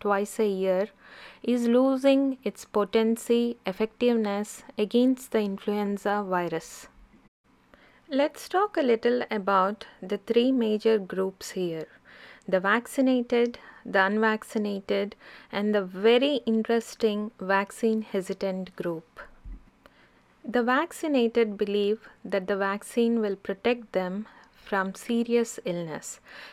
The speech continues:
and there is enough data to support this. And the unvaccinated group is very confident about their natural immunity. They want to take a chance against a virus,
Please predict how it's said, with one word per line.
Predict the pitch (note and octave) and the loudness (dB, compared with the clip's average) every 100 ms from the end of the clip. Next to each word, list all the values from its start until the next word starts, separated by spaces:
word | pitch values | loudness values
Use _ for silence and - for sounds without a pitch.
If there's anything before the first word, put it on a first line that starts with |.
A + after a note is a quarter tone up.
| - | -2
and | A3 A3+ | 2 6
there | A#3 | 6
is | A#3+ - | 4 0
enough | - B3+ D4+ D4 - | 2 4 2 0 -2
data | G3+ G#3 - F#3+ F#3+ G#3 | 0 0 0 -2 -2 -4
to | - | -10
support | G3+ G3 - G3+ G3 G3 | -6 -6 -4 -4 -4 -4
this. | F#3 E3+ - - - _ - - - _ _ _ - _ _ _ - | -4 -4 -8 -18 -20 _ -20 -20 -20 _ _ _ -20 _ _ _ -2
And | A#3+ A#3 | 0 2
the | B3 - | -2 0
unvaccinated | C#4+ E4+ D#4 B3+ B3 - A#3+ A3 G#3 - G3 G3 | 0 2 0 2 0 -2 -2 0 -2 -2 -4 -2
group | F3 F3+ F#3+ - - | -2 -2 -4 -8 -2
is | A3+ A3 | -2 0
very | A#3 B3+ D4+ | 0 0 0
confident | - A#3 A#3+ - A#3 A#3 B3 B3+ | 0 2 0 0 0 0 0 -2
about | A3+ G#3+ A3+ G#3+ | -2 2 2 2
their | G#3 G3+ | -4 -4
natural | G3 F#3 F#3 - G3+ G#3+ A3+ - | -4 -4 -6 -4 0 0 -2 -4
immunity. | F#3 F#3 F3+ F3+ F3+ E3+ - _ _ _ - - - - | -4 -2 -2 -4 -4 -8 -10 _ _ _ -20 -20 -16 -2
They | G3+ | 0
want | G3+ A3+ D4 | 4 2 2
to | C#4 | 2
take | B3 A#3+ B3 | 4 6 2
a | |
chance | A#3+ A3 G3 G3 G#3+ - - | 0 -2 -2 -2 -6 -10 -10
against | - F#3+ G#3 A3+ A#3 - | -8 -4 0 0 -2 -2
a | G3+ | -2
virus, | F3+ F#3 F#3 G#3 C4+ - | 0 0 0 0 -4 -10